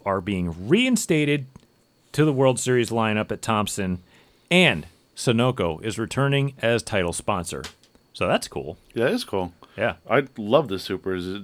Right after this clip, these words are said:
Speaker 2: The Supers are one of my favorite divisions to run. If you ever go on the back straightaway and co-,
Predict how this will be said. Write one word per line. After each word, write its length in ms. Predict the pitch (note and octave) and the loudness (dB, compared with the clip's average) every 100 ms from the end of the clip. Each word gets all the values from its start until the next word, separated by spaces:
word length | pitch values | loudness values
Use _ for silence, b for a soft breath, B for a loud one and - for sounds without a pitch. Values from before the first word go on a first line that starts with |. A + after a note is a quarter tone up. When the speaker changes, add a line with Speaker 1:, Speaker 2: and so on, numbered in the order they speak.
| F#2 | -12
Speaker 2:
The 180 | A2 A2 | -10 -8
Supers 540 | - F3 C#3+ A2+ F#2+ | -4 -2 2 0 0
are 340 | G2+ F#2+ F#2 F2 _ _ - A2 - | 0 0 -2 -6 _ _ -10 -10 -10
one 240 | G#2+ G#2+ A#2+ | -4 2 4
of 80 | |
my 80 | A#2 | 4
favorite 320 | G#2 A#2 A2+ | 6 6 8
divisions 400 | A2 G#2+ A#2+ A#2+ | 6 6 6 4
to 80 | G2+ | 2
run. 200 | A#2 A#2+ - B B B | 0 0 -4 B B B
If 140 | G#2 - _ | -4 -4 _
you 280 | C3 A#2+ D#3 | -2 4 6
ever 160 | C#3+ B2+ | 8 8
go 180 | C#3 C#3 | 10 10
on 120 | A#2 | 6
the 60 | F2 | 8
back 280 | A#2 A#2 | 10 10
straightaway 680 | - - A2 G2+ D#2+ D2+ C#2+ - b b b b | 6 4 4 4 2 -2 -4 -12 b b b b
and 200 | F2 D#2+ | -6 -4
co-, 420 | - A#2 A#2 A2+ | 2 4 6 6